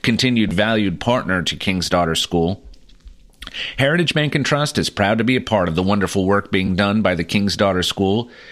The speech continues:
said Shelley Golden, K D S board member and executive vice president and chief risk officer of Heritage Bank and Trust.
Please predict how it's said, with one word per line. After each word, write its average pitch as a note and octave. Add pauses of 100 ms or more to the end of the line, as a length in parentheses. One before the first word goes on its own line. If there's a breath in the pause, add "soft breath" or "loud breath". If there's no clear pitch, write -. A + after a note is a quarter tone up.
(160 loud breath)
said F#2+
Shelley G2+
Golden, F2+ (240 soft breath)
K A2+
D G2
S F#2+
board G2
member F2+
and F#2+
executive F#2+
vice F#2
president G#2
and D2+
chief G2+
risk G2
officer F2
of D#2
Heritage F2
Bank E2+
and E2
Trust. E2